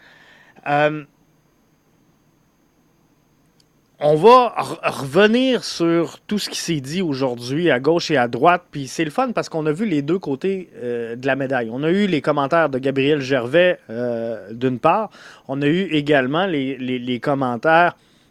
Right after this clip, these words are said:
de, euh, Wilfried Nancy de, de, de l'autre côté. Donc, à partir de ce moment-là, c'est plus facile de se faire une tête et de, de, de bien comprendre.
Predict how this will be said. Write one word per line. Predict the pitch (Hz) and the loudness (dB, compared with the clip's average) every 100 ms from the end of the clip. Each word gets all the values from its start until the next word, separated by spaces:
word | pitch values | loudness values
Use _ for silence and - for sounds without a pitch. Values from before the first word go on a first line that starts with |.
| - | -16
de, | 117 135 147 160 123 | -2 2 2 0 -2
euh, | 117 | -4
Wilfried | 117 143 139 - 180 156 135 | 0 -2 -2 -2 -2 -2 -2
Nancy | 135 147 127 117 - 196 180 | 0 0 0 -4 -6 -6 -2
de, | 143 139 - | 0 0 -4
de, | 131 135 | -4 -2
de | 135 135 | -2 0
l'autre | 131 143 143 | 0 0 -2
côté. | 127 113 107 98 _ _ | -4 -6 -8 -18 _ _
Donc, | 123 120 123 - - - - _ _ _ _ _ _ _ _ | -6 -6 -8 -18 -20 -20 -20 _ _ _ _ _ _ _ _
à | - | -4
partir | 143 - 196 | -4 0 0
de | 165 | 0
ce | - | -2
moment-là, | 160 147 135 160 | -2 0 0 0
c'est | 208 139 | -2 -6
plus | - | -6
facile | - 139 - | -4 -2 -2
de | 208 | -4
se | 131 | -4
faire | - 160 139 | -2 -2 -2
une | 117 | -6
tête | - 175 180 | -2 -2 -2
et | 143 | -4
de, | 147 147 143 - - | 0 0 -2 -8 -10
de, | 120 | -8
de | 127 131 | -4 -2
bien | 123 120 160 160 | -2 -2 -2 -2
comprendre. | 151 135 120 117 127 113 | 0 -2 -2 -4 -6 -6